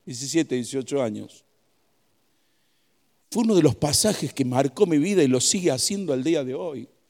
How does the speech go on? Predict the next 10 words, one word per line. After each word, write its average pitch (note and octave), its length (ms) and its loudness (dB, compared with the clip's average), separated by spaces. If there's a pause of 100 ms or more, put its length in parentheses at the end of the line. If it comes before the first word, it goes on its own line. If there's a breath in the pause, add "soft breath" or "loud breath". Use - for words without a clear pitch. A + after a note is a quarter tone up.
(280)
Bendigo F#3 640 8
a F3 80 6
Dios A3 280 8
por C3+ 200 0
pasajes C#3+ 480 0
de B2+ 80 2
la C3 100 2
Biblia C#3 320 0
como A2+ 280 -6
este. G2 400 -16